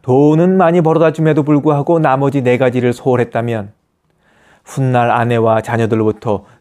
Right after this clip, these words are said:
좋은 남편과 아버지로 인정받을 가능성은 거의 없을 뿐더러 여차하면 중간에라도 결혼 생활이 깨질 수 있습니다. 남편으로서 자상한 보살핌은 말할 것도 없이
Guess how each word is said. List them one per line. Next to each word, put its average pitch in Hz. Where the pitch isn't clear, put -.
좋은 139
남편과 131
아버지로 127
인정받을 127
가능성은 143
거의 139
없을 131
뿐더러 131
여차하면 123
중간에라도 120
결혼 120
생활이 107
깨질 110
수 107
있습니다. 101
남편으로서 165
자상한 156
보살핌은 151
말할 147
것도 139
없이 123